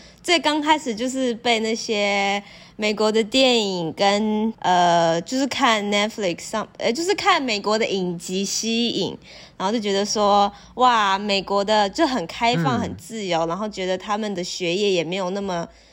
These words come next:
Speaker 1: 紧张，就很向往他们的比较，嗯，自由一点的生活这样子，然后所以当初就决定美国这样子。
Speaker 2: 那你那时候在去之前的时候，就是你对美国的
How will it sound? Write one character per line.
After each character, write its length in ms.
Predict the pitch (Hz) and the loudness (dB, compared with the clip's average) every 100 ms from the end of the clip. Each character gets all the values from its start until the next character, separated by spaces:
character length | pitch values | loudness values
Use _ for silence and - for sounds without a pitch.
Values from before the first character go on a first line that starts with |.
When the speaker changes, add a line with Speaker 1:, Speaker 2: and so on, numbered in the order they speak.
| _ _ | _ _
Speaker 1:
紧 380 | - 220 175 165 | -4 -2 0 -2
张， 320 | - 208 214 | 0 2 2
就 100 | 226 | -2
很 240 | 254 208 160 | 0 0 -2
向 300 | - 233 190 | 0 2 2
往 160 | 143 | 0
他 220 | - - 196 | -4 -4 -2
们 260 | 196 180 | -2 -2
的 580 | 175 160 147 120 98 - - | -2 0 0 -2 -6 -10 -10
比 140 | 208 | -8
较， 540 | 175 233 214 202 190 190 - - _ _ | -4 2 4 4 2 -2 -10 -16 _ _
嗯， 580 | - 208 196 196 190 185 - _ _ _ | -10 -6 -4 -4 -6 -6 -10 _ _ _
自 300 | - 349 311 | -12 -2 0
由 240 | 208 170 170 | 2 2 2
一 80 | 226 | 0
点 160 | 147 | -4
的 100 | 87 | -6
生 380 | 170 - 180 185 | -6 -4 -2 -4
活 160 | 180 117 | -6 -8
这 100 | 160 | -6
样 220 | 98 87 | -8 -8
子， 220 | - 69 | -12 -12
然 100 | 95 | -10
后 200 | 180 190 | -6 -6
所 160 | 196 220 | -4 -4
以 60 | |
当 300 | 190 196 196 | 0 -2 -2
初 360 | 208 196 180 185 - - _ | -6 -6 -6 -8 -12 -20 _
就 160 | - | -4
决 320 | 208 - 175 175 | -4 -2 0 0
定 220 | 202 185 | 0 0
美 180 | 147 - | -2 -4
国 220 | 101 107 | -4 -4
这 100 | 170 | -4
样 220 | 95 85 | -6 -8
子。 260 | - - - 226 _ - | -14 -18 -18 -20 _ -2
Speaker 2:
那 60 | 277 | 0
你 80 | 214 | 2
那 140 | 208 | 0
时 160 | 202 180 | 0 -4
候 60 | |
在 120 | 170 170 | -2 -4
去 320 | - - 143 | -4 -6 -6
之 160 | - | -6
前 200 | 127 120 | -10 -6
的 120 | 101 95 | -6 -6
时 140 | - | -4
候， 160 | 104 101 | -4 -4
就 80 | |
是 220 | 104 117 110 | -8 -8 -6
你 120 | 90 | -4
对 200 | 139 123 | -4 -4
美 160 | 87 | -4
国 200 | 67 80 | -8 -10
的 140 | 76 | -8